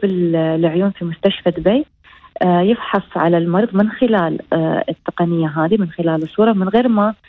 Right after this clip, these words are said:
يضطر المريض أن ياخذ موعد ويتجه إلى مستشفى دبي، وقد يكون متأخر على العلاج أو يكون يعني، آه، مو بقادر يتواصل مع الدكتور في الوقت المناسب. ف-، ويتم ال-،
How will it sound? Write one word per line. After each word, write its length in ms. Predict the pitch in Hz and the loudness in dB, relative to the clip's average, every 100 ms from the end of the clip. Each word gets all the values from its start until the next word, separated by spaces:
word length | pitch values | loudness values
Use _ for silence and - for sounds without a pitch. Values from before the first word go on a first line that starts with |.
| - - | -10 -2
يضطر 380 | 185 185 240 247 | 0 0 0 2
المريض 400 | 208 196 208 185 | 2 2 0 0
أن 120 | 185 | 0
ياخذ 380 | 196 240 233 202 | 0 0 0 0
موعد 420 | 196 202 202 196 | 2 2 0 0
ويتجه 420 | 180 180 226 214 | -2 0 -2 -2
إلى 260 | 190 190 185 | 0 0 0
مستشفى 520 | 185 - 180 - 175 | -2 -4 -4 0 -2
دبي، 360 | 165 190 285 294 _ - - - | 0 0 0 -2 _ -20 -20 -10
وقد 260 | - 190 180 | -2 0 0
يكون 300 | 180 196 175 | 0 0 0
متأخر 520 | 170 - - - 180 | -2 -6 -10 -8 -6
على 180 | 160 165 | -2 0
العلاج 580 | 156 160 180 220 220 - | 2 2 2 2 0 -2
أو 140 | 165 165 | 0 0
يكون 440 | 170 - 180 170 | -2 -2 0 0
يعني، 580 | 165 139 151 147 143 143 | -2 -2 -2 0 0 0
آه، 120 | 143 139 - - - - | -2 -6 -16 -20 -20 -2
مو 120 | 180 190 | 0 2
بقادر 380 | 185 226 240 165 | 2 2 2 0
يتواصل 540 | 160 - 165 165 151 | 0 0 -2 0 -2
مع 120 | 156 151 | 0 -2
الدكتور 360 | 151 170 185 | -2 0 0
في 100 | 175 | 0
الوقت 320 | 160 156 - | 0 0 0
المناسب. 580 | 156 151 147 143 - 139 135 - - - - _ _ | -2 0 -2 -4 -2 -2 -2 -16 -20 -20 -20 _ _
ف-، 280 | 180 170 - | 2 2 2
ويتم 500 | 190 190 269 277 247 | 0 2 0 2 0
ال-، 380 | - 175 170 | -2 0 0